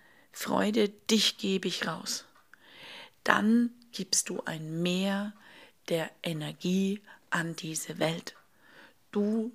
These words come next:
liebst diese Welt neu. Und das ist, was wir dir wünschen, dass du das magst, dass du es gerne hast, dass du richtig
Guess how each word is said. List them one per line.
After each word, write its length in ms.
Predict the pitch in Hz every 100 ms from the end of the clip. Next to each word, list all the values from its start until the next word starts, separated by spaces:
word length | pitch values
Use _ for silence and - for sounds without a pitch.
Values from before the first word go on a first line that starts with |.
| -
liebst 580 | 185 196 202 - - - _
diese 460 | 175 175 170 196 95 _ -
Welt 340 | 170 196 - _ _ -
neu. 260 | 175 165 185 - _ _ _ - _ _ _ _ - - - - _
Und 200 | 190 185
das 320 | 170 196 - -
ist, 380 | 196 - - - - _
was 340 | 190 175 - -
wir 180 | 170 170
dir 400 | - 165 160 - _ _ -
wünschen, 640 | 180 185 190 - 196 175 _ -
dass 240 | - -
du 100 | -
das 260 | - - -
magst, 680 | 151 170 190 196 - - - - - - - - -
dass 260 | 185 175
du 120 | - 175
es 300 | 180 - - _
gerne 420 | 202 - 214 208 208
hast, 380 | 214 - - - - - -
dass 300 | 185 180 -
du 240 | 180 185 - - -
richtig 760 | 202 190 - - 190 180 -